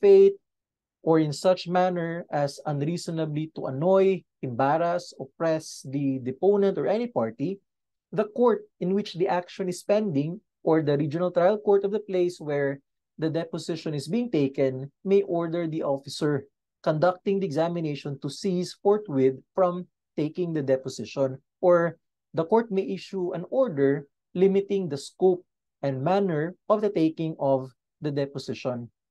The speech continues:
If the order made terminates the examination, it shall be resumed thereafter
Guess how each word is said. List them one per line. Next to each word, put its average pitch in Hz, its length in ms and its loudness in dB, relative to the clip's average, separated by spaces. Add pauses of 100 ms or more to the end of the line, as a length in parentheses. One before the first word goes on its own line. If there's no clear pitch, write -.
(220)
If 190 280 0
the 175 360 -2
order 190 460 4
made 151 500 -4
terminates 165 540 -2
the 147 120 -4
examination, 151 960 -2
it 160 100 -8
shall 190 300 0
be 190 180 2
resumed 180 560 -2
thereafter 151 800 -4